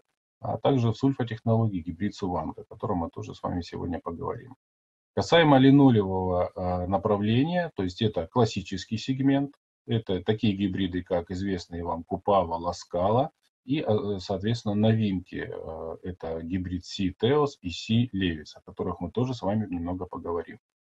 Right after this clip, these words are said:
В том числе у нас Clearfield направление, это гибриды Си Avenger и Н К Неома, Clearfield плюс Бакарди и Розетта, в первую очередь, на которой мы будем с вами ориентироваться.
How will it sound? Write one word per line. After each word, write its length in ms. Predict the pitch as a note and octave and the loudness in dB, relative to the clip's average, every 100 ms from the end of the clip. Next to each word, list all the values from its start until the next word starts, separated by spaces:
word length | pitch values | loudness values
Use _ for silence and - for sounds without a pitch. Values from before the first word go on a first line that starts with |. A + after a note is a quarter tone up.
| _ _ | _ _
В 40 | - | 6
том 160 | C#3+ | 6
числе 340 | B2+ A#2 G2 F#2 | 6 2 0 0
у 40 | |
нас 180 | F2 - | -2 0
Clearfield 380 | A2+ A#2 - G2+ | 4 6 6 0
направление, 680 | F2+ F2+ G2 F#2 F2+ E2 E2 | 0 -2 0 0 0 -4 -6
это 140 | E2+ F2+ | -8 -10
гибриды 640 | F#2 F#2 G2+ F#2 D#2+ D#2+ | -10 -4 -2 -2 -4 -6
Си 260 | - G#2 - | -2 0 0
Avenger 560 | F#2 F2+ F#2 D#2+ E2 D#2 | -2 0 0 -2 -10 -12
и 300 | G2 F#2+ E2+ - | -6 -4 -4 -6
Н 180 | F#2+ F#2 | -6 -6
К 200 | F2+ F#2 | -2 -2
Неома, 580 | F2 F2 E2 E2 G2 C#3+ - _ _ _ - | -2 -4 -4 -4 -2 -2 -4 _ _ _ 0
Clearfield 480 | G#2+ A2+ A2+ A2+ F#2+ | 4 4 4 0 0
плюс 300 | G2+ F#2 E2 | -4 -4 -2
Бакарди 760 | E2+ G#2 F#2 F#2+ D#2+ G2 C3+ - - | 0 2 2 0 0 -2 -4 -4 -16
и 280 | - G2+ A2 - | -6 -2 -2 2
Розетта, 500 | G#2+ F#2+ G2+ - F2 | 2 2 0 0 -8
в 60 | |
первую 260 | - F2 F2 | -6 -4 -2
очередь, 320 | B2+ C#3 A2+ | -2 -4 -8
на 100 | F2 | -10
которой 320 | - - A2 | -12 -6 -4
мы 140 | F2 F2 | -4 -6
будем 300 | F#2 G#2 F2+ | -6 -8 -8
с 80 | - | -8
вами 240 | F#2+ F#2 | -6 -6
ориентироваться. 800 | F2 F2 - - - B2+ - | -4 -6 -8 -12 -12 -16 -20